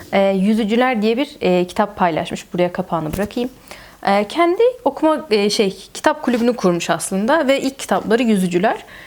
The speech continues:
E, kitap kulübüne katılamadım. Şöyle ki yüzcüleri alıp okumayı düşünüyorum. Çünkü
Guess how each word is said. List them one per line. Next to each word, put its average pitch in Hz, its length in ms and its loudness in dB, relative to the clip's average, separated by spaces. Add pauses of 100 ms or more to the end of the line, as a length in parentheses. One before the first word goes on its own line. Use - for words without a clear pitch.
(220)
E, 202 380 2
kitap - 320 -4
kulübüne 277 340 2
katılamadım. 208 680 0 (500)
Şöyle 277 380 2
ki 294 100 -4
yüzcüleri 226 560 2
alıp 311 260 0 (100)
okumayı 208 380 0
düşünüyorum. 180 540 -2
Çünkü 247 480 0